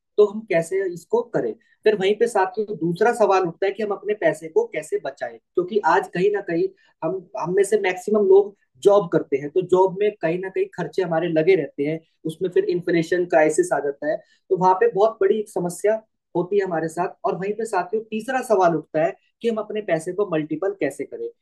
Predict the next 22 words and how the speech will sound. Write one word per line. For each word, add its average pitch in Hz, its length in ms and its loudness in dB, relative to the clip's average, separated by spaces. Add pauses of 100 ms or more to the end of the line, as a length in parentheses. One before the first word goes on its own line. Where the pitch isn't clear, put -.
(160)
interest, 190 460 -2 (300)
accessibility 208 760 0
और 196 200 2
क्या 185 240 2
risk 139 320 -6
है। 107 80 -6 (960)
अब 156 200 6
यहाँ 180 160 6
पे 233 140 2
साथियों 208 460 0 (280)
शुरुआत 233 420 6
हुई 180 140 4
थी 202 280 -6 (240)
बार्टर 202 340 2
डील 190 220 -4
के 202 140 -2
माध्यम 139 340 -6
से। 147 180 -8
बहुत - 380 0
पुराने 165 260 4
जमाने 147 300 -2
में 147 100 -4